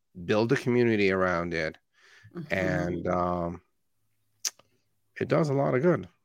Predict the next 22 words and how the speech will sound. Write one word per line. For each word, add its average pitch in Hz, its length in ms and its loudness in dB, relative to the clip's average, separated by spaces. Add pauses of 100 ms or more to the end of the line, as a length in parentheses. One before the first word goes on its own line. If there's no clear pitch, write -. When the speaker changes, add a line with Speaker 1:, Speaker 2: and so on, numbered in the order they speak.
Speaker 1:
actually. - 440 -10 (320)
A - 60 -4
lot 139 260 6
of 92 100 2
good. 80 200 -4 (180)
Speaker 2:
<laughs> 196 80 -4 (520)
Speaker 1:
You 151 120 6
could, 185 100 10
like, 143 160 12
create 156 260 12
a 135 60 8
Speaker 2:
Well, 135 80 8
Speaker 1:
movement 156 460 10
around 78 340 0
it, - 160 -8
basically. - 560 -2 (260)
Speaker 2:
Yeah, 262 880 10
yeah. 262 480 8
And 254 120 4
that's 277 260 2
really 339 320 0
what 226 340 2